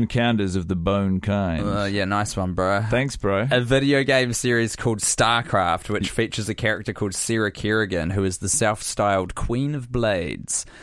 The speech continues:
Speaker 2: after she is captured from her Terran base, which is overrun by the Zerg.
Speaker 1: I call
Speaker 2: And
Speaker 1: her
Speaker 2: then
Speaker 1: the
Speaker 2: she
Speaker 1: Queen
Speaker 2: becomes
Speaker 1: of Lays.
Speaker 2: That's pretty good. And then she becomes
Speaker 1: 'Cause
Speaker 2: the
Speaker 1: she's a fuck machine.
Speaker 2: Yep.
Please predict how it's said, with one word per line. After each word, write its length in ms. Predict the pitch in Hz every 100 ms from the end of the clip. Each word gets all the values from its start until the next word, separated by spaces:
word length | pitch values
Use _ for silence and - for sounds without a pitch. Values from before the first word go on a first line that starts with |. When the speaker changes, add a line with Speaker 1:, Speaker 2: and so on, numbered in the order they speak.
| -
Speaker 2:
after 260 | - 104 107
she 220 | - 107
is 320 | 101 95 - -
captured 480 | - 127 - - 110
from 200 | - 107
her 140 | 104
Terran 400 | 101 - 127 123
base, 300 | 113 110 107
which 140 | 107 -
is 100 | 104
overrun 380 | 110 98 104 101
by 140 | 104
the 80 | 98
Zerg. 640 | 95 95 123 110 82 117 - -
Speaker 1:
I 120 | 123
call 180 | - 123
Speaker 2:
And 20 |
Speaker 1:
her 20 |
Speaker 2:
then 60 | 113
Speaker 1:
the 60 |
Speaker 2:
she 100 | 110
Speaker 1:
Queen 140 | 123 120
Speaker 2:
becomes 340 | 117 110 107
Speaker 1:
of 60 | 113
Lays. 540 | 113 104 87 73 - - -
Speaker 2:
That's 180 | 98
pretty 180 | - 87
good. 220 | 87 87 104 - - -
And 180 | 120 120
then 140 | 127
she 160 | 120 131
becomes 500 | 113 110 117 110 110
Speaker 1:
'Cause 140 | 120
Speaker 2:
the 60 | 110
Speaker 1:
she's 160 | 123 107
a 80 |
fuck 380 | 104 - 117 -
machine. 680 | 101 90 - 60 50 50 - -
Speaker 2:
Yep. 140 | 117